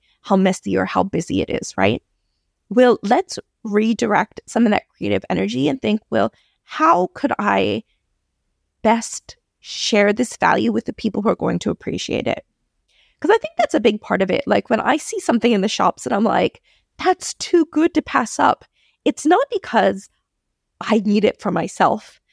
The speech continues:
I'm just thinking sort of on a subconscious level, nobody else is gonna come here and see it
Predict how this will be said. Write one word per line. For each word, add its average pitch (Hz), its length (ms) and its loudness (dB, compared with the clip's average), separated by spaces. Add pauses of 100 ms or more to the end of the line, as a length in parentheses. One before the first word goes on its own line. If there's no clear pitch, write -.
(240)
I'm 240 140 4
just 247 340 -4
thinking 196 600 0
sort - 160 -6
of 190 140 -2
on 185 140 0
a 208 60 -2
subconscious 220 560 -2
level, 190 280 2 (240)
nobody 226 560 2
else 214 280 -2
is 196 100 -10
gonna 196 200 0
come 214 240 -2
here 202 220 0
and 185 140 0
see 175 300 0
it - 240 -2